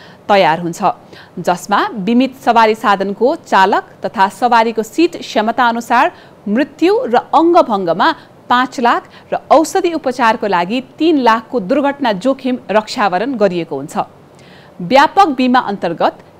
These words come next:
तेस्रो पक्ष दायित्व सहित बिमा सवारी साधन समेतको जोखिममा रक्षावरण भएको बिमा लेख तयार हुन्छ। यो बिमा लेखबाट सडक दुर्घटना, चोरी, हुलदङ्गा, बाढी, आगलागी,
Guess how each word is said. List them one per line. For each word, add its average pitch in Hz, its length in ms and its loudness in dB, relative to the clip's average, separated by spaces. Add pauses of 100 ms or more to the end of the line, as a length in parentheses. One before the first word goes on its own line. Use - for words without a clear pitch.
तेस्रो 262 320 -2
पक्ष - 360 -2
दायित्व 220 460 0
सहित 202 380 -6 (280)
बिमा 302 340 4
सवारी 247 420 2
साधन 214 360 0
समेतको 294 600 -4
जोखिममा 254 680 -2
रक्षावरण 214 680 0
भएको 170 320 -6
बिमा 202 280 0
लेख 226 180 0 (280)
तयार 170 280 2
हुन्छ। 156 220 -6 (640)
यो 202 80 2
बिमा 240 280 2
लेखबाट 233 440 -2 (280)
सडक 202 300 0
दुर्घटना, 214 680 0 (320)
चोरी, 226 480 2 (380)
हुलदङ्गा, 202 640 2 (300)
बाढी, 196 560 2 (480)
आगलागी, 196 560 0